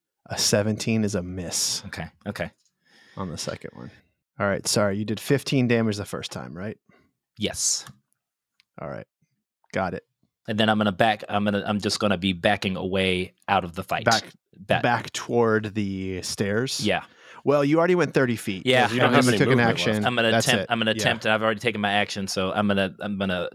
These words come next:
Speaker 2: attempt to start backing away. <laughs>
Speaker 1: Wait, wait. Actually, oh no, 'cause the action was
Speaker 2: The
Speaker 1: to
Speaker 2: action was
Speaker 1: unstop her.
Speaker 2: opening the bottle.
Speaker 1: Uh, uh, that, that's the action. The bonus action was the animate objects.
Speaker 2: Yeah.
Speaker 1: Got it.
Speaker 2: Yep.
Speaker 1: Okay.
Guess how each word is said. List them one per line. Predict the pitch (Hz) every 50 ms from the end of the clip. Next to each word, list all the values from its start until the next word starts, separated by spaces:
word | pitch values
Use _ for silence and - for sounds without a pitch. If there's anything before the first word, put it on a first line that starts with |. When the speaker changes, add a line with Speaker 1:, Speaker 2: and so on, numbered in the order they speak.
| - _
Speaker 2:
attempt | - 101 - - 110 92 80 - - - -
to | - 95 90 87 85 87 _ _ _ _ _ _
start | - - - - 107 85 -
backing | - 95 87 - - 82
away. | 82 80 67 - - - - - - -
<laughs> | - - - - - - 240
Speaker 1:
Wait, | - 151 156 - - - _ _ _ -
wait. | 135 143 139 127 -
Actually, | - 135 143 139 - - 190 180 175 165 151 139 -
oh | - 135
no, | 139 143 135 123
'cause | - 135 117
the | 110 120
action | 92 123 123 127 - 139 127
was | 117
Speaker 2:
The | 107 110
Speaker 1:
to | 98
Speaker 2:
action | 113 110 107 117 107
was | 98 98
Speaker 1:
unstop | 98 110 104
her. | 101
Speaker 2:
opening | 104 101 95 92 90
the | 87
bottle. | 82 101 95 87 82 87 - _ _ _ _ _ _ _ _ -
Speaker 1:
Uh, | -
uh, | 123 76 123 131 - -
that, | 127 127 120 107
that's | 135 123 120 113 -
the | 123 113
action. | 113 113 - - 117 107
The | 104
bonus | 98 117 113 113 101 -
action | 113 104 98 - -
was | 98 98
the | 95 98
animate | 92 95 95 90
objects. | - - - 107 104
Speaker 2:
Yeah. | 101 - -
Speaker 1:
Got | - 131 113 107
it. | 107 -
Speaker 2:
Yep. | 101 - _ _ _ _ -
Speaker 1:
Okay. | 123 127 127 - 139 117 101 101 -